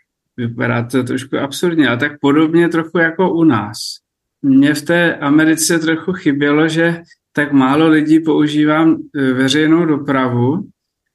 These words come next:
a já jsem se musel přes celou Ameriku dostat a pokud mě někdo nevezl,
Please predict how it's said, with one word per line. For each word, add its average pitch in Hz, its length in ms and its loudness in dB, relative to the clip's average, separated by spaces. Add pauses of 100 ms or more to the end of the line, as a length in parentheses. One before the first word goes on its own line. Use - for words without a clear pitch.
(300)
a 131 60 -6
já 135 160 0
jsem 147 200 -2
se 143 160 -2
musel 147 320 2
přes 139 280 -4
celou 147 260 0
Ameriku 139 540 0
dostat 151 540 -2
a 147 300 -2 (320)
pokud 139 280 -2
mě 156 120 6
někdo 151 360 2
nevezl, 143 760 2